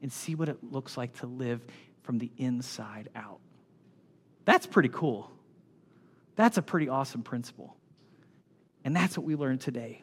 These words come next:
on this Mother's Day. God, we are so thankful for this time to look at these scriptures, to look at this challenge, to see that we have an opportunity to, to grow, to,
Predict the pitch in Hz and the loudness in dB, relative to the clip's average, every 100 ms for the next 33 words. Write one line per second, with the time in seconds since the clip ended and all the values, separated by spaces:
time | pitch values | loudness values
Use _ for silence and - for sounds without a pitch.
0 | - 120 117 - - - - - - - | -8 -6 -6 -8 -12 -16 -16 -18 -20 -20
1 | - - - - - 175 175 226 202 - | -20 -20 -20 -4 10 12 12 12 10 10
2 | 185 175 170 160 156 139 151 147 156 151 | 6 8 4 4 2 4 4 6 6 4
3 | - - - - - - - 226 220 220 | -8 -14 -20 -20 -20 0 12 12 12 10
4 | 185 185 190 143 131 - 175 160 139 123 | 8 8 6 4 2 4 4 6 4 2
5 | - 156 156 185 185 131 120 - - 185 | 4 4 6 6 4 2 -4 -2 6 8
6 | 185 151 131 - - - 269 220 190 247 | 8 6 2 -2 -2 4 8 8 8 8
7 | 233 214 208 220 - 277 269 131 120 - | 8 8 6 4 6 6 6 0 -6 -16
8 | - - - - - - - 240 226 220 | -20 -20 -20 -20 -20 -8 6 10 10 10
9 | - - - - - _ _ _ _ - | 4 -8 -20 -20 -20 _ _ _ _ -20
10 | _ - - - - _ - 226 170 160 | _ -20 -20 -20 -20 _ 0 0 2 0
11 | 185 214 190 123 - - - - - _ | 2 4 2 0 -12 -20 -20 -20 -20 _
12 | _ _ - 240 233 | _ _ 2 6 6